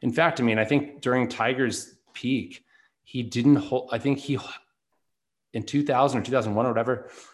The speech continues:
he holed out fewer than anybody else on tour, which is kind of insane that, like,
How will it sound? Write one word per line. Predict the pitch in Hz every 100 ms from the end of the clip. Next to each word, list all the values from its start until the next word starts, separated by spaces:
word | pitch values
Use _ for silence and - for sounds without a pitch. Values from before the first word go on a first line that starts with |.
| _
he | 151
holed | 139 147 143
out | 131 139 -
fewer | 131 135
than | 123 110
anybody | 123 123 117 110
else | 104 104
on | 95
tour, | - 92 - - - _ _ _ _ _ _ _ _ _ -
which | 117
is | 123 117
kind | - 135
of | 117
insane | 107 - 110 95
that, | -
like, | 110 98